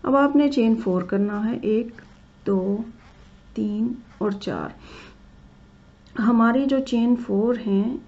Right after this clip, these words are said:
ये इस round में और हर round में जो है वो हमारा पहला double क्रोशे और chain one जो है वो गिना जाएगा, ठीक है। अब हमने इसी ring के अंदर, इस ring के अंदर हमने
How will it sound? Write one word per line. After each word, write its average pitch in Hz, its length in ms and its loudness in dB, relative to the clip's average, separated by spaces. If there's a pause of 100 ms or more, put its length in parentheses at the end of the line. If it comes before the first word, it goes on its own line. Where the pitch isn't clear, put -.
ये 220 200 -2
इस 226 340 -2
round 254 300 0
में 202 220 -2
और 226 200 -2
हर 240 320 -2
round 208 340 0
में 196 200 2
जो 196 100 -4
है 202 180 -2
वो 226 120 -2
हमारा 196 460 -2 (260)
पहला 214 380 -2
double 196 400 -2
क्रोशे 214 480 -4 (720)
और 240 340 6 (100)
chain 214 280 0
one 208 300 2
जो 196 140 -2
है 190 180 -2
वो 196 180 0 (380)
गिना 185 320 0
जाएगा, - 340 -10
ठीक - 280 -12
है। 311 140 -2 (680)
अब 269 200 2
हमने 269 420 6
इसी 262 400 2
ring 208 320 4
के 202 120 -4
अंदर, 190 440 -2 (1600)
इस 220 180 -2
ring 196 260 2
के 196 120 -2
अंदर 190 260 -2
हमने 190 480 -2